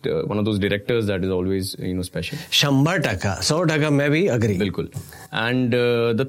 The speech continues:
Speaker 1: third one I will, I will name for now is, uh, कल्पेश पारेख। So कल्पेश पारेख, because I think we've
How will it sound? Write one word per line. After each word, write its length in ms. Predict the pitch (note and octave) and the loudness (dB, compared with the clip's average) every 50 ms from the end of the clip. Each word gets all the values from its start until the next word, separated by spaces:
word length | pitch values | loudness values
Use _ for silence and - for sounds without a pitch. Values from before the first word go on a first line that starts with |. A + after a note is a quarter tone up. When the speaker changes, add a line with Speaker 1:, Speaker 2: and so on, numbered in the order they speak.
| - | 2
Speaker 1:
third 180 | F3+ G3+ A3+ A#3 | 2 4 4 4
one 320 | F#3+ G3 F#3+ F#3 F3+ F3 | 4 2 2 4 2 2
I 140 | D#3 C#3 C#3 | 2 2 4
will, 320 | C#3 C#3 C#3 C3+ C3 B2+ - | 4 4 4 4 2 2 2
I 100 | - A#2 | 2 2
will 160 | A#2 B2 A#2+ A#2 | 2 2 2 2
name 200 | A#2 A#2 A#2+ A#2+ | 2 0 0 2
for 140 | - B2+ | 2 2
now 280 | A#2 A2+ A2 A2+ A#2+ B2 | 2 2 0 0 0 0
is, 200 | A#2+ A2+ A2 G#2+ G#2 G2 | 0 2 2 2 2 2
uh, 640 | G2 G2+ G2 F#2+ F#2+ F#2 F#2 F#2 F2+ F2+ D#2+ - - | 2 2 2 2 2 2 2 0 0 0 -2 -2 0
कल्पेश 320 | C3 A#2+ A2+ A#2+ A#2 G#2 - | -2 0 2 2 0 0 0
पारेख। 360 | - E2 D2 - - - - - - - - - - - _ - | -2 -4 -4 -4 -8 -10 -14 -20 -20 -20 -20 -20 -20 -16 _ -4
So 120 | - D3+ | -2 0
कल्पेश 300 | - D#3 D3+ F3+ F3+ F3+ | 0 2 2 2 0 2
पारेख, 260 | F3+ F3 F3+ G3+ F#3 | 2 0 0 2 2
because 240 | E3 D#3+ D3 F3 D#3+ | 2 2 2 2 2
I 100 | D#3 C#3+ | 2 2
think 200 | C#3 F#3 F#3+ E3 C3 | 2 0 0 2 2
we've 400 | B2+ C3+ D3+ D3+ C3 A2+ G2+ | 2 2 2 2 2 0 -2